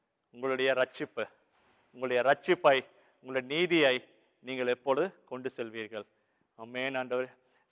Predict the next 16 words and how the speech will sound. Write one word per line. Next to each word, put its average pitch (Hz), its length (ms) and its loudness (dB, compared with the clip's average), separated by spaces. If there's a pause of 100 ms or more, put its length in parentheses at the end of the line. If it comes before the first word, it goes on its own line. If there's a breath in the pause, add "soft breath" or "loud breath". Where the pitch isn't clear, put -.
(160)
Seek 185 260 4
righteousness. 135 580 -2 (480)
Seek 190 200 4
righteousness. 135 580 0 (300)
Grace 160 340 2
and 127 200 -8
mercy 127 440 -4
will 131 100 -4 (100)
follow 120 300 4 (140)
you. 104 120 -12 (760)
Your 123 220 0
righteousness 160 580 4 (720)
is 135 140 -10
your 135 140 0
destiny. 131 520 0 (200)
Righteousness 156 640 0